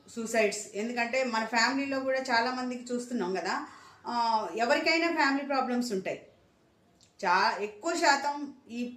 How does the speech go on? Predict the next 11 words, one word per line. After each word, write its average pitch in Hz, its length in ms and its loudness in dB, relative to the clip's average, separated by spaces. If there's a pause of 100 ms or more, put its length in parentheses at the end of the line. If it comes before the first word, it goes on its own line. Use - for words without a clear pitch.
(100)
ఫ్యామిలీ 247 300 0
ప్రాబ్లమ్స్ 247 440 -2
ఫేస్ 220 300 -4
చేసేది 233 580 -6 (300)
wife 233 220 0
and 247 160 2
husband 226 280 -6
మధ్య 214 240 -4 (380)
dis-, 185 300 -2
డిస్టర్బెన్సెస్ 240 680 -2
ఉండి 208 460 -4